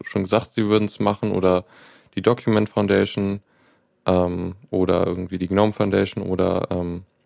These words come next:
viele andere. Äh, Apache zum Beispiel ist ja, da, da ist ja, äh,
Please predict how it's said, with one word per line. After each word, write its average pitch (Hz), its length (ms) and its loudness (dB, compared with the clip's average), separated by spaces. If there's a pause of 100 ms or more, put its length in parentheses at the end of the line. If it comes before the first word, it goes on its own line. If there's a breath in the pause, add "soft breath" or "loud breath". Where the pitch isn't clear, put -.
(240)
viele 95 240 0
andere. 117 460 2 (180)
Äh, - 160 0
Apache - 560 0
zum 101 140 -2
Beispiel 101 280 0
ist - 120 -4
ja, 95 260 2
da, 95 200 4
da 95 200 2
ist 98 160 -6
ja, 92 460 0
äh, 90 40 -6